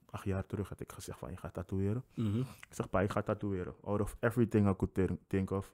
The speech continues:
Speaker 1: ik ga
Speaker 2: Mhm.
Speaker 1: tatoeëren." En hij zegt, "Oké, cool. Informeer wat, hoe of wat." En dan,
Speaker 2: Serieus
Speaker 1: eh,
Speaker 2: zo? Gewoon zo relaxed?
Speaker 1: Ja, maar daarvoor, voordat ik zei, "Ik ga tatoeëren", zei ik eigenlijk, "Ik ga een andere studie doen in Nederland."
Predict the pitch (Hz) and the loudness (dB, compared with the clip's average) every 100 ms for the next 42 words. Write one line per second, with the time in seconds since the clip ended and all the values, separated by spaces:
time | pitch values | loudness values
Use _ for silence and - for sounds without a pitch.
0 | - 123 104 98 98 95 92 - - _ | -10 -2 0 0 0 -2 -2 -6 -12 _
1 | _ _ _ _ _ _ - - - - | _ _ _ _ _ _ -20 -20 -20 -20
2 | - 160 190 - 311 - 98 - 95 143 | -6 0 2 4 2 4 0 0 0 0
3 | - - - 104 95 92 90 117 127 131 | -4 -6 -2 0 2 4 4 6 4 2
4 | - 120 123 113 110 113 - 95 92 90 | 0 0 0 2 2 0 -2 0 2 6
5 | - 131 110 110 147 131 139 135 131 113 | 8 8 4 2 6 8 12 12 12 8
6 | 98 101 101 92 104 110 123 - 180 147 | 4 4 6 6 4 6 6 6 8 8
7 | 160 139 143 156 170 160 139 - 135 113 | 8 6 6 4 2 4 4 4 0 0
8 | 117 107 101 87 92 - 107 104 113 107 | 2 4 2 0 -2 0 -2 -2 -4 -6
9 | - 104 101 - _ _ _ _ 117 - | -6 -8 -8 -12 _ _ _ _ -4 2
10 | 135 135 127 120 107 98 101 90 95 113 | 6 6 6 2 2 0 0 0 2 4
11 | 104 80 | 2 0